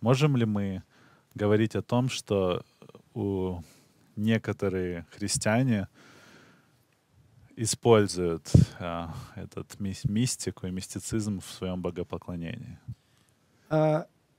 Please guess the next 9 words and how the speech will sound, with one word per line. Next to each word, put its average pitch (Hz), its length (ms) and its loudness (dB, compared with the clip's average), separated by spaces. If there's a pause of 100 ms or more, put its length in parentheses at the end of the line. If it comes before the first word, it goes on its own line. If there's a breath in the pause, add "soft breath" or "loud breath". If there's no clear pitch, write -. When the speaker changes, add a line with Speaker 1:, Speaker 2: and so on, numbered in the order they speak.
(100)
Speaker 2:
мистицизм 170 1080 2
не 160 100 0
только 147 460 2
в - 40 -10
христианстве, 147 840 -2
практически 131 920 -4 (480 soft breath)
во 143 140 2
всех - 520 0
религиях 135 680 0